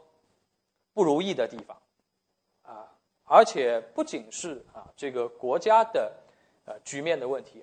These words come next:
还包括就是当时的，啊，这个人才选拔制度的问题，啊，也给知识分子带来了很多的，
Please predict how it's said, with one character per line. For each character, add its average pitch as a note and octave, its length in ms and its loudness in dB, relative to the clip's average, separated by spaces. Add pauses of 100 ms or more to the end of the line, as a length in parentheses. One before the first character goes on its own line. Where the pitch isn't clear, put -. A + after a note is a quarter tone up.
还 F3 100 2
包 A3+ 220 4
括 G#3 180 -2
就 D3+ 120 -10
是 C#3 100 -10
当 G3+ 240 -4
时 C3+ 220 -14
的， C#3 160 -2 (380)
啊， G#2 260 -10
这 C#3 160 -4
个 A#2 240 2
人 B2 240 0
才 D#3+ 180 0
选 C3 200 -2
拔 A#2 160 4
制 D4+ 160 -6
度 D#3+ 120 -6
的 A2 80 -12
问 G#2+ 160 -10
题， - 200 -20 (400)
啊， A2+ 100 -10
也 E3 180 4
给 F#3+ 160 0
知 F3 140 -8
识 D#3+ 80 -8
分 D3+ 180 -6
子 A2+ 180 -20
带 C#3 180 2
来 A2 180 -2
了 A#2 160 0
很 G#2 240 -12
多 C3+ 180 -4
的， A#2 300 -4